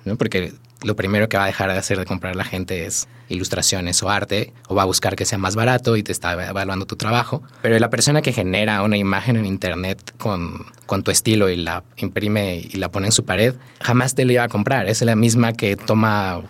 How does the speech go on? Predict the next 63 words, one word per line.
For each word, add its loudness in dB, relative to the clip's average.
una 2
foto 2
o -2
manda 0
a -6
copiar -2
un -2
cuadro. 0
O -10
sea, -4
como -6
que -6
no 6
siento 4
que 2
vaya 0
por -2
ahí. 2
Y 0
sin 2
embargo, 4
si 0
tú 0
aprendes 0
a 0
usar 0
la -2
tecnología, -2
¿no? 2
Y 4
más 2
una 2
ilustradora, 2
que -2
era 2
el -2
caso 2
de 0
ella, 0
que -6
todo -2
lo 2
hacía -2
digital, -4
tú -2
puedes 2
agarrar -4
todas 0
tus -2
imágenes 0
que -4
tienes -2
ahí -2
guardadas -2
y -12
que -8
has -4
hecho, 0
entrenas -2
un -6
set -2
de -4
datos -2